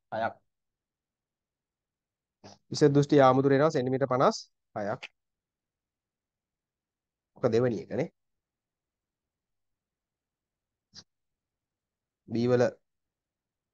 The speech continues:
දෙක. අවිතුරු ලක්ෂයට දුර. හරි. ඊළඟට අපිට කියනවා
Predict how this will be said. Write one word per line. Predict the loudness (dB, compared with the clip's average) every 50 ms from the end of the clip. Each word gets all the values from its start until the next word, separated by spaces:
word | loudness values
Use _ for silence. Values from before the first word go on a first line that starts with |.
| _ _ _
දෙක. | -4 -4 -4 -4 -8 -12 -12 -14 _ _ _ _ _ _ _ _ _ _ _ _ -4
අවිතුරු | -2 0 0 2 2
ලක්ෂයට | 2 2 0 0 -4 -4 -4 -6
දුර. | -8 -10 -10 -12 -16 _ _ _ _ _ _ _ _ _ _ _ _ _ _ _ _ _ _ _ _ _ _ _ _ _ -20 -20 _ _
හරි. | -14 -10 -10 -10 -10 -12 _ _ _ _ _ _ _ _ _ _ _ _ _ _ _ _ _ _ _ _ _ _ 0
ඊළඟට | 2 2 4 4 4 6 6 6 6 4 0 -10 _ _ _ _ -6
අපිට | -4 -2 -2 -2 0
කියනවා | 0 2 4 4 4 4 4